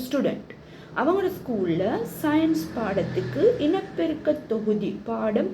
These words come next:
படிச்சு கொடுத்து அந்த பாடத்தை அவர் எக்ஸ்பெரிமெண்ட் பண்ண பார்க்க போன முறை.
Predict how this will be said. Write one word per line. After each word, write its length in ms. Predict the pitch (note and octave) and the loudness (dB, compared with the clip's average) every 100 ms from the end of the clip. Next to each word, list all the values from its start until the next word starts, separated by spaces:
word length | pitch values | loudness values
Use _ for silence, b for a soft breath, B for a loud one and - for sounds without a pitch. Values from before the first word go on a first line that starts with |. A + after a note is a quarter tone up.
| B3 | -2
படிச்சு 380 | A3 A3 - - | 0 0 -2 -4
கொடுத்து 680 | G#3+ G3 - - B2+ A3+ - B B B | -2 0 -2 -6 -2 0 0 B B B
அந்த 300 | C4 E4+ G#4+ G#4+ | 2 4 4 0
பாடத்தை 540 | D4+ D4+ D#4+ F#4 F#4 A#4 | 0 2 2 2 0 -2
அவர் 160 | G4 | -2
எக்ஸ்பெரிமெண்ட் 800 | G4 E4 E4 - F#4 F#4+ F#4 F4+ | -2 -2 -4 -2 0 4 4 4
பண்ண 320 | E4+ E4 D4+ D#4+ | 4 6 6 4
பார்க்க 500 | - D4 D4 - E4 | 0 -2 -2 -2 -2
போன 360 | - C#4 D4 | 0 2 4
முறை. 340 | F#4 C4+ C#4 | 6 6 6